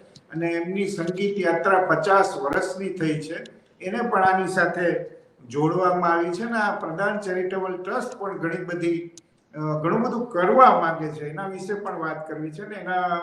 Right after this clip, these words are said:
વિશે વાત કરે છે ડોક્ટર નિખિલેશભાઈ દેસાઈ. ડોક્ટર સાહેબ, આ પ્રધાન ચેરિટેબલ ટ્રસ્ટ ઘણું બધું કરવા માંગે છે, ઘણા પ્રોજેક્ટો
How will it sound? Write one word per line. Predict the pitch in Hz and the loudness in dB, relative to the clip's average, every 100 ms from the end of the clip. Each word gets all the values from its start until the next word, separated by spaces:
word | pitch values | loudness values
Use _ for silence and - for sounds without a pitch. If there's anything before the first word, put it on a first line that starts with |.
| 156 | -4
વિશે | 165 180 165 | -8 -6 0
વાત | 156 160 - | 2 2 0
કરે | 170 170 | -4 -4
છે | 165 | -6
ડોક્ટર | 156 151 151 160 147 | -8 -8 -10 -12 -12
નિખિલેશભાઈ | 151 - 160 156 151 - - _ _ - 151 151 | -14 -12 -8 -6 -8 -14 -20 _ _ -4 0 0
દેસાઈ. | 143 147 151 156 135 - - - _ | 2 0 2 2 2 -2 -10 -18 _
ડોક્ટર | 185 196 254 | 2 4 6
સાહેબ, | 254 277 247 | 6 4 6
આ | 247 254 | 4 4
પ્રધાન | 247 202 226 254 247 | 0 -4 -2 -4 -4
ચેરિટેબલ | 220 226 226 240 247 240 | -6 -6 -6 -6 -6 -6
ટ્રસ્ટ | 220 226 - 127 | -8 -10 -12 -10
ઘણું | 180 220 220 | -6 -6 -4
બધું | 233 233 | -6 -6
કરવા | 202 185 208 247 240 | -4 -2 0 0 0
માંગે | 208 208 | 0 -4
છે, | 208 226 180 | -4 -4 -2
ઘણા | 190 214 | -2 -4
પ્રોજેક્ટો | 208 196 185 208 208 - 220 208 - - | -4 -6 -2 0 -2 -4 -2 -2 -4 -8